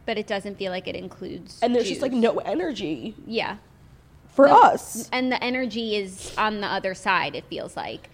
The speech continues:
Speaker 2: Yeah,
Speaker 1: And
Speaker 2: and, and I, honestly, like, I can't even stress this enough. Like, yesterday, we, we've all been, you know, posting about and keeping up what's going on in the Middle East. And yesterday, they, they agreed to a ceasefire, and that's, like, wonderful.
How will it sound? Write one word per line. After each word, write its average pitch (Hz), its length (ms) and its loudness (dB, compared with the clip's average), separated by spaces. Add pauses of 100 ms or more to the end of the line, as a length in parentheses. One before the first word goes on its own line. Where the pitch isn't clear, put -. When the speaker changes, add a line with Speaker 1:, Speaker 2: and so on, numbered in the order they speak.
Speaker 2:
Yeah, 269 300 -4
Speaker 1:
And 220 260 0
Speaker 2:
and, 269 100 2
and - 20 -2
I, 262 140 0
honestly, 294 260 0
like, 277 140 2
I 240 60 2
can't 247 240 -2
even 302 160 -2
stress 214 320 0
this - 160 -6
enough. 196 280 0
Like, 185 220 0 (1080)
yesterday, 233 580 2
we, 226 220 -2
we've 233 400 -2 (100)
all 208 240 2
been, 196 220 4
you 185 40 4
know, 165 140 4
posting 190 400 -2
about 175 240 4
and 175 100 0
keeping 185 240 -4
up 180 120 -2
what's 180 100 -6
going 175 240 0
on 160 220 0
in 147 100 -2
the 175 60 -2
Middle 170 280 0
East. 208 240 -4
And 185 80 -6
yesterday, 185 440 2
they, 190 160 -2 (120)
they 185 200 2
agreed 175 260 -4
to 180 140 -6
a - 20 0
ceasefire, 202 560 0
and 226 100 2
that's, 185 200 -6
like, 175 160 -6
wonderful. 190 720 2